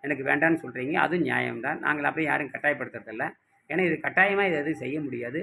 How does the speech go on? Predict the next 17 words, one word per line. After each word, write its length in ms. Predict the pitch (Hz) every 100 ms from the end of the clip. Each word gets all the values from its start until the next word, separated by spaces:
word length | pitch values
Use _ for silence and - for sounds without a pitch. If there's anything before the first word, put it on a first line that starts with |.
| -
மனப்பூர்வமாக 960 | 127 190 190 202 190 170 156 160 175
இருந்தால் 480 | 180 147 143 139 123
தான் 180 | 185 202 - _ _
ஒரு 100 | -
ஆசிரியர் 480 | 139 175 175 180 160
மாணவனுக்கு 460 | 143 143 139 156 175
ஒரு 80 | 127
மனப்பூர்வமான 600 | 127 160 - 170 165 170 190
ஒரு 120 | 160 139
தொடர்பு 300 | 139 151 135
இருந்தால் 340 | 117 120 117 196
தான் 120 | 214 - _ _
நாங்க 200 | 143 170 170
இறங்கி 280 | 143 165
வந்து 180 | 156 156 123
சொல்ல 120 | 131
முடியும். 400 | 131 110 107 110